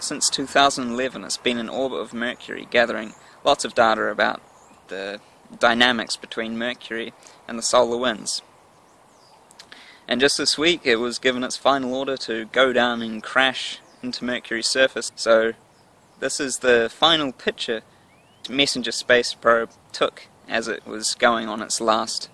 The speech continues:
mission to kill itself. So nasa has now created a crater on M-, Mercury, the closest planet to the sun. So that's a pretty awesome achievement.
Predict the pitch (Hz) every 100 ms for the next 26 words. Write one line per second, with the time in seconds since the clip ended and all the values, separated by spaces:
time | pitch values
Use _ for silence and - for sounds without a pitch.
0 | - 117 - 107 110 110 _ - 101 110
1 | _ _ _ - 143 - - - - 143
2 | 151 - 165 143 147 156 - - 127 139
3 | 151 131 123 - 156 156 113 107 _ -
4 | - _ - - 120 120 120 117 - 131
5 | 117 - - 151 135 - 110 - _ _
6 | _ _ _ _ - - 147 147 - 131
7 | - - - - 139 127 - - 131 110
8 | - 117 - - - _ _ - - -
9 | _ - 131 - 123 110 - - 180 143
10 | 113 - - - - 135 117 - 110 113
11 | 120 113 110